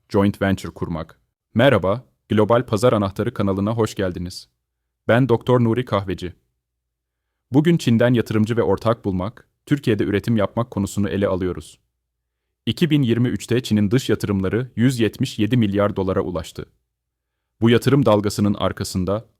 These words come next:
A B ve A B D'nin artırdığı gümrük bariyerleri, yükselen enerji maliyetlerine karşı daha çevik coğrafyalarda üretim kurma stratejisi, tüketim mallarında yerinde üretim ve marka alımlarıyla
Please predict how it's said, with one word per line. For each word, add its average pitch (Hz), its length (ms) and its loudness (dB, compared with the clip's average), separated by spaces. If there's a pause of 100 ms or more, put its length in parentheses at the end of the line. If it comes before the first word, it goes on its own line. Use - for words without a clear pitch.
A 95 200 2
B 113 180 2
ve 107 120 0
A 95 180 0
B 98 140 0
D'nin 98 220 2
artırdığı 92 580 -4
gümrük 98 420 0
bariyerleri, 90 640 -2 (440)
yükselen 104 420 0
enerji 98 400 0
maliyetlerine 92 720 0
karşı 95 420 -2 (340)
daha 104 140 0
çevik 113 300 -2
coğrafyalarda 98 720 0
üretim 104 360 -2
kurma 101 260 -2
stratejisi, 95 720 -6 (360)
tüketim - 340 -2
mallarında 98 720 0 (180)
yerinde 104 400 2
üretim 104 420 0
ve 104 60 0
marka 104 360 0
alımlarıyla 95 760 -2